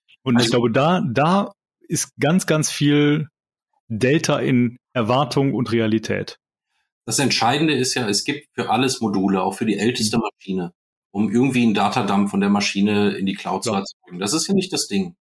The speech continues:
Speaker 2: Digitalisiert kriege ich die. Den Prozess sauber abgebildet mit diesen doch recht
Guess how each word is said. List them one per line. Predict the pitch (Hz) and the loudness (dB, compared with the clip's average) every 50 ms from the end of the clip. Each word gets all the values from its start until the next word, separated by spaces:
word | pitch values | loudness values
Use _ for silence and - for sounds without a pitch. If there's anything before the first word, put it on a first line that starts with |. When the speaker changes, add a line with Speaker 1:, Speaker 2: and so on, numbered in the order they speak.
| _ _ - | _ _ -8
Speaker 2:
Digitalisiert | 107 107 101 - 107 101 98 95 95 110 135 - - - | -6 -6 -4 -4 -2 -2 -2 -2 -2 -2 -2 -4 -6 -10
kriege | - 101 92 90 | -8 -6 -6 -6
ich | 87 - | -6 -10
die. | _ _ _ _ _ _ _ _ _ _ _ _ _ _ _ _ _ _ _ _ - 123 | _ _ _ _ _ _ _ _ _ _ _ _ _ _ _ _ _ _ _ _ -2 0
Den | 123 113 98 | 0 0 0
Prozess | - - 110 107 104 - - 190 220 269 - - - - | -2 -2 -2 -2 -2 0 0 0 0 0 0 -2 -2 0
sauber | 135 127 117 110 98 110 110 - - | 0 0 0 0 0 0 0 0 0
abgebildet | 117 - - - - - 101 101 110 107 104 101 95 95 95 87 - - - - - _ _ _ _ _ _ _ _ _ _ | -2 -2 -4 -8 -8 -8 -6 -2 0 2 2 2 2 0 -2 -4 -6 -10 -20 -20 -20 _ _ _ _ _ _ _ _ _ _
mit | 110 110 101 101 - - | -4 -4 -2 -4 -4 -4
diesen | 113 110 101 98 104 101 101 95 | -2 -2 0 0 2 0 0 0
doch | - 117 110 104 - - - | -2 -4 -4 -4 -6 -8 -4
recht | 104 107 101 - - | -4 -2 -2 -4 -8